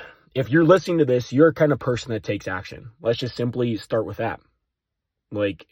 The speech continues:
I'm not talking to those who, you know, are working a nine-to-five job. I'm talking to those farmers and ranchers who are coming back to the family farm, and truly,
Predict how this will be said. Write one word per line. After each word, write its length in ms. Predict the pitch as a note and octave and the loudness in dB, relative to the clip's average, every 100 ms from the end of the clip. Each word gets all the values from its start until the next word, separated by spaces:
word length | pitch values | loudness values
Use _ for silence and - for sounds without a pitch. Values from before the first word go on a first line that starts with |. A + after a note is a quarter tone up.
| _ | _
I'm 180 | G#2 A2 | -4 0
not 200 | A#2+ A#2 | 0 0
talking 360 | B2 C#3 E3 B2 | 2 2 2 -4
to 120 | A#2+ | 2
those 280 | A2+ A2+ A2+ | 2 2 0
who, 320 | B2 A#2 A2 - - - | -4 -2 -4 -8 -20 -16
you 120 | - A2 | -4 0
know, 260 | A#2 B2+ - - | 0 0 -6 -2
are 120 | A#2 | 0
working 340 | A2+ C#3+ E3+ | 2 2 2
a 60 | C#3+ | 0
nine-to-five 520 | A#2+ A#2 G#2+ A2+ A2 | 2 0 -2 -4 -4
job. 260 | G2+ G2+ C3 | -2 -2 -2
I'm 120 | A#2 | -2
talking 400 | A#2+ B2+ C3 B2 | 0 0 0 -4
to 240 | A#2 A#2+ | -2 -2
those 300 | A2 A#2+ A#2+ | 2 2 2
farmers 360 | - A#2 B2 A#2+ | -2 -6 -4 -4
and 100 | A2 | -2
ranchers 400 | B2 D3 C#3+ A#2+ | 0 0 -2 -4
who 100 | C3+ | -2
are 100 | A#2 | 0
coming 260 | - C#3 A2+ | 0 -2 2
back 240 | A#2 C#3 | 4 4
to 80 | - | -2
the 80 | G#2+ | -8
family 340 | - A#2+ A#2 | -6 -4 -4
farm, 300 | A2 C3 D#3 | -2 -2 -2
and 200 | A#2+ A2+ | -2 -6
truly, 520 | - - D#3+ D#3+ A#2+ | -6 0 4 4 2